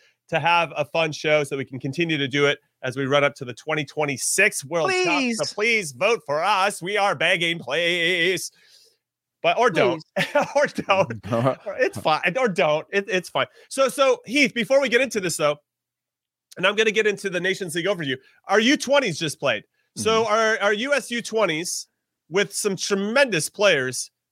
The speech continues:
Speaker 1: in the team, have three friendlies
Speaker 2: Mm-hmm.
Speaker 1: before they play in the fifa U twenty World Cup, okay? And they're
Speaker 2: Mm-hmm.
Speaker 1: playing France today. They lost four zero, everybody,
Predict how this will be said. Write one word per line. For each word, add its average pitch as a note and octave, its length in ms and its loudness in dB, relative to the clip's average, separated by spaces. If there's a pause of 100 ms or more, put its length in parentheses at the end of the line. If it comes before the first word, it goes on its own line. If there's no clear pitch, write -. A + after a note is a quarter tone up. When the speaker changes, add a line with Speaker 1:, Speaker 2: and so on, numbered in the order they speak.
(140)
Speaker 1:
in G3 120 0
the D#3+ 120 -6
team, E3+ 400 -6
have E3 200 -2
three B3+ 720 -2 (120)
friendlies F3 880 -2 (280)
Speaker 2:
Mm-hmm. G2+ 140 -16
Speaker 1:
before F3 920 0
they E3+ 460 2
play F3+ 280 2
in F3 80 0
the D#3 80 -4
fifa D3+ 800 0
U D#3 120 -8
twenty D3 300 -6
World B2+ 240 -6
Cup, G#2 260 -6
okay? C#3 320 0
And C#3+ 140 -6
they're D3+ 80 -6
Speaker 2:
Mm-hmm. - 80 -16
Speaker 1:
playing F#3 380 0
France A3 400 -2
today. G3 520 0
They F#3 100 -2
lost B3 260 0
four A3 180 2
zero, E3 260 0
everybody, D3+ 460 0